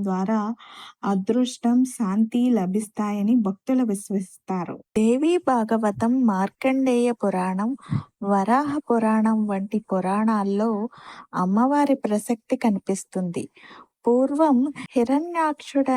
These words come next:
రాక్షసుణ్ణి సంహరించి భూలోకాన్ని ఉద్ధరించిన విష్ణువు అవతారమే వరాహమూర్తి.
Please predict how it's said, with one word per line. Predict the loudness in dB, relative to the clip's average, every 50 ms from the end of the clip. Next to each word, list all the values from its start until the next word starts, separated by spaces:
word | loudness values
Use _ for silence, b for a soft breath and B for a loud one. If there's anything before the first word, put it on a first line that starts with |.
| -2 -4 -6 -6
రాక్షసుణ్ణి | -4 0 0 2 2 2 0 -2 -6 -8 -2 0 0 0 0 -2 -4 -4 -2 0 0 2 2 0 0
సంహరించి | -2 -4 -6 -6 -6 -6 -8 -8 -4 -4 -2 0 0 0 0 0 -2 -4 -4 -4 -4 -6 b b b b b b b _ _ -8
భూలోకాన్ని | -4 0 2 2 4 4 4 4 4 4 2 0 0 0 0 0 0 0 0 0
ఉద్ధరించిన | 0 -2 -4 -4 -2 -2 0 0 0 0 -2 -2 -2 -2 -2 0 0
విష్ణువు | -2 -2 -4 -6 -6 -6 -2 0 0 0 0 0 0
అవతారమే | 0 -2 -2 -2 0 0 0 2 0 0 -2 -2 -2 -2 -2 -4 -6 -8 B B B B B B B B -4
వరాహమూర్తి. | 0 0 2 2 4 2 2 0 0 0 2 2 2 0 -2 -4 _ -8 -10